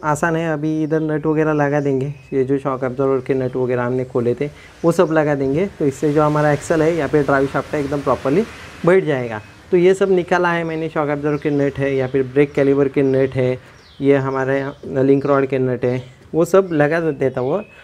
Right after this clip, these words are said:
और आपको फाइनल दिखाता हूँ। अभी देखो, पूरा एक्सल वगैरह हमने फिट कर दिया।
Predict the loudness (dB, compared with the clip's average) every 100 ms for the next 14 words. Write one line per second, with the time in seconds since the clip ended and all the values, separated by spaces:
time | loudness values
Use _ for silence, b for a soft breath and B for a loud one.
0 | B -4 0 2 0 -2 -4 -4 -4 -2
1 | -4 -6 -6 -6 -6 -8 -12 -14 -20 _
2 | _ _ b b b b _ _ _ -12
3 | -8 -4 -2 0 0 0 -4 -2 0 0
4 | -4 -4 -4 0 0 0 -2 -4 -4 -6
5 | -4 0 0 2 -2